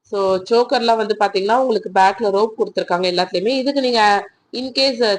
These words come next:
செயின் வேணும்னு நினைச்சீங்கன்னா எல்லாத்துக்குமே ஒரு ஒன் கிராம், முக்கால் கிராம்ல வந்து நீங்க நெக்லஸ், ஹாரம்க்குலாம் பேக் செயின் போட்டுக்கலாம். So,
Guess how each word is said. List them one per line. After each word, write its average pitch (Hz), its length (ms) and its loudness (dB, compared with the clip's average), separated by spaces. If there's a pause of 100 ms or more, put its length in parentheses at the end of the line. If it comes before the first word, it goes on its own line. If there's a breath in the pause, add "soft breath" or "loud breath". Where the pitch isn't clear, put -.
செயின் 233 280 0
வேணும்னு 208 220 0
நினைச்சீங்கன்னா 202 400 0
எல்லாத்துக்குமே 202 440 -2
ஒரு 196 100 0 (100)
ஒன் 185 160 -2
கிராம், 185 260 2 (360)
முக்கால் 196 360 0
கிராம்ல 190 360 0
வந்து 220 220 -2
நீங்க 214 140 0 (300)
நெக்லஸ், 196 380 -2
ஹாரம்க்குலாம் 175 480 0
பேக் 180 220 0
செயின் 190 220 -2
போட்டுக்கலாம். 185 480 -2 (460 soft breath)
So, 208 100 -6